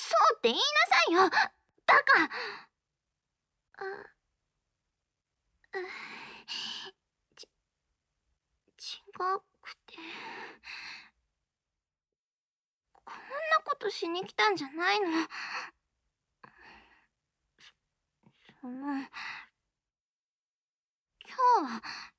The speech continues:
なんていうか、あの、そ、そ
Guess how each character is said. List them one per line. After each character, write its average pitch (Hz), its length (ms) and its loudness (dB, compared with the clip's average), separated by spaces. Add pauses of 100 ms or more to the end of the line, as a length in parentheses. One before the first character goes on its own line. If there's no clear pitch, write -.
(1040)
な 381 140 2
ん 415 80 -2
て 339 100 -8
い 277 140 -6
う - 40 -16
か、 - 40 -20 (2000)
あ - 100 -18
の、 254 360 -12 (2250)
そ、 - 120 -14 (520)
そ - 200 2